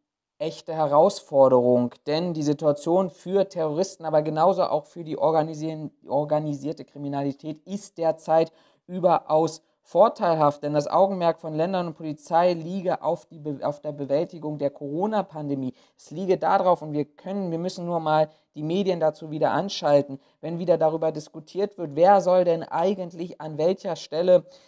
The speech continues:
äh, die Corona-Eindämmungsverordnungen überwachen und kontrollieren, wie viel muss die Län-, Landespolizei noch machen, was, wie viel die Kommunen, Bundespolizei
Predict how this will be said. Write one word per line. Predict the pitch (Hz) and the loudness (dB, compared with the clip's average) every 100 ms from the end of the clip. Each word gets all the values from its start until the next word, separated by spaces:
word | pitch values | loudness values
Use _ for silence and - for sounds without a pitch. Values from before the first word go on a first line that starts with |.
| _ - | _ 0
äh, | 156 156 | 2 2
die | 151 | 0
Corona-Eindämmungsverordnungen | 147 147 160 180 165 131 175 180 165 151 147 - _ _ 143 - 135 160 165 147 147 143 139 | -8 -2 0 4 4 2 0 0 -2 -4 -8 -12 _ _ -6 -4 -2 -2 -2 -4 -2 0 0
überwachen | - 165 151 139 135 165 165 151 | -4 -6 -2 0 0 -2 -6 -12
und | 135 151 - | -8 -10 -8
kontrollieren, | 151 147 - 147 165 202 185 143 | -8 -8 -8 -8 -2 2 2 0
wie | 151 | -6
viel | 151 160 | -8 -12
muss | 156 156 - | -10 -12 -10
die | 151 | -4
Län-, | 151 180 156 - | -4 -4 -8 -2
Landespolizei | 151 190 - 165 156 - 147 | 0 0 -6 -12 -16 -6 -4
noch | 143 135 | -2 -2
machen, | 131 131 127 | -4 -4 -2
was, | 139 - | -4 -4
wie | 143 | -14
viel | - 143 | -12 -12
die | 143 | -14
Kommunen, | 156 151 156 202 202 139 | -12 -12 -6 -4 -2 -4
Bundespolizei | 175 185 170 - 160 156 - 160 165 | -4 -4 -6 -10 -12 -12 -2 0 0